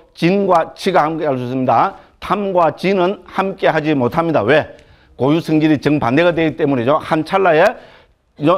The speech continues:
탐내고 성내고, 그러니까 땡기고 밀치고 한순간에 동시에 안 됩니다. 예, 그래서 우리는 기본적으로죠.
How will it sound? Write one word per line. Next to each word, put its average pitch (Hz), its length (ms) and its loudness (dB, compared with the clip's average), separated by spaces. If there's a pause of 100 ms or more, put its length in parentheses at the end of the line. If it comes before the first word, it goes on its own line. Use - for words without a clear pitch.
(140)
탐내고 202 540 2
성내고, 165 520 0
그러니까 156 320 -4
땡기고 214 300 0
밀치고 165 560 -2 (260)
한순간에 180 580 0
동시에 135 320 0
안 123 260 0
됩니다. 139 440 0 (320)
예, 120 100 -4
그래서 147 540 -2 (280)
우리는 123 320 0
기본적으로죠. 127 760 0